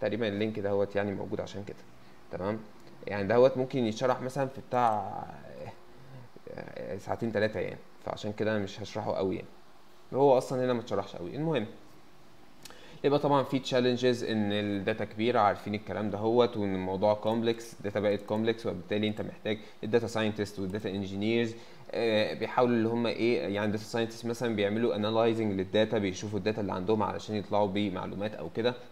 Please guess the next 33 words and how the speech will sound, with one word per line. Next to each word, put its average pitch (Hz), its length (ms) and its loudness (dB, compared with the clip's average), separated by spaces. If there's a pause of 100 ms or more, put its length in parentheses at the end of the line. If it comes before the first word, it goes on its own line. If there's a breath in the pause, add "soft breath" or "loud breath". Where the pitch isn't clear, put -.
ده 113 140 0
في 117 80 -4
حد 101 220 0
ذاته 107 260 0
تشالنج 113 460 -2 (160)
زي 101 160 2
ما 104 60 0
اتفقنا، 110 380 -4
علشان 98 280 -4
الداتا 104 260 -2
بتبقى 98 360 -6 (280 loud breath)
كبيره 104 260 4
في - 80 -8
الحجم 107 340 -2
ومتنوعه 92 640 0
والكلام 95 320 -4
اللي 101 120 -2
احنا 101 160 -8
قلناه 95 280 -4
ده 104 80 4
يعني. 110 320 4 (440 loud breath)
الانجينيرز 139 760 4
بيحاولوا 131 720 2
يجمعوا 104 840 0
او 101 160 4
يشوفوا، 110 480 -2 (320)
يعني - 200 -6 (100)
يعملوا 110 400 2
تول 135 240 0
كويسه 117 480 2
عشان 127 280 0
يجمعوا 107 520 2
اصلا 113 260 -4